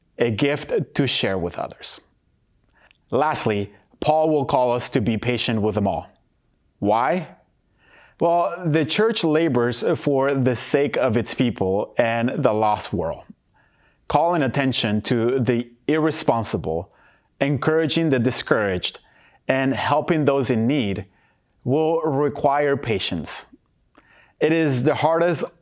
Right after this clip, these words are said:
of all, and I've struggled with it the most.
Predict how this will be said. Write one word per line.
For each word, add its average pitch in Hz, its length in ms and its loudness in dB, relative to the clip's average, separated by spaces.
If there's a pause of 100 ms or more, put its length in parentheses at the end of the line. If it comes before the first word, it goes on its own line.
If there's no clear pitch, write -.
of 131 160 2
all, 107 340 2
and 120 220 0
I've 123 240 -4
struggled 127 800 -2
with 123 260 -2
it 107 220 -2
the 107 60 0
most. 98 520 -4